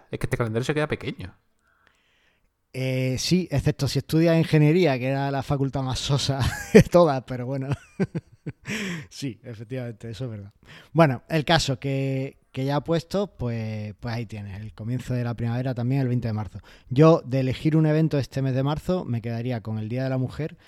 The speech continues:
Speaker 2: y con el comienzo de la primavera.
Speaker 1: El Día del
Speaker 2: ¿Vale?
Speaker 1: Padre, ah,
Speaker 2: Lo,
Speaker 1: bien.
Speaker 2: los demás.
Speaker 1: Vale, continúa.
Speaker 2: El Día del Padre me gustaría que me regalaran, pero no lo veo tan interesante.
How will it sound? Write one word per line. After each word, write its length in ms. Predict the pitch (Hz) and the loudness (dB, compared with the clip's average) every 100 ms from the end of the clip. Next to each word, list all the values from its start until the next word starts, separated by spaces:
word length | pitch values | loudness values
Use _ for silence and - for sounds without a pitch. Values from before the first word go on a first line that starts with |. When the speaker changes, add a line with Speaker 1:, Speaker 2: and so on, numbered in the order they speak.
| _ - | _ -6
Speaker 2:
y 120 | 120 | 0
con 180 | 120 117 | 2 0
el 80 | |
comienzo 320 | 107 107 101 113 | 0 -2 -2 -4
de 60 | |
la 80 | 98 | -6
primavera. 460 | 92 85 85 - _ _ _ | -8 -10 -12 -14 _ _ _
Speaker 1:
El 160 | 113 104 | -6 0
Día 120 | 120 | 4
del 80 | 131 | 4
Speaker 2:
¿Vale? 80 | 104 | 6
Speaker 1:
Padre, 240 | 135 139 110 | 6 6 4
ah, 200 | 90 92 | 2 0
Speaker 2:
Lo, 60 | |
Speaker 1:
bien. 140 | 92 110 | -2 -4
Speaker 2:
los 120 | 117 | -4
demás. 260 | 117 127 117 | -4 -6 -2
Speaker 1:
Vale, 220 | 107 90 - - | -2 -2 -10 -6
continúa. 400 | 107 120 123 120 | -2 2 2 4
Speaker 2:
El 80 | 135 | 4
Día 100 | 156 | 4
del 100 | 160 | 6
Padre 180 | 170 | 6
me 120 | 143 135 | 6 0
gustaría 420 | 131 139 143 156 | -2 0 2 4
que 80 | 156 | 4
me 80 | |
regalaran, 480 | 147 147 147 151 160 | 4 2 2 0 0
pero 260 | - 123 120 | -2 -2 0
no 140 | 123 | 0
lo 80 | 120 | -2
veo 100 | 113 | -4
tan 140 | 110 | -6
interesante. 560 | 107 101 90 92 87 | -8 -8 -12 -12 -12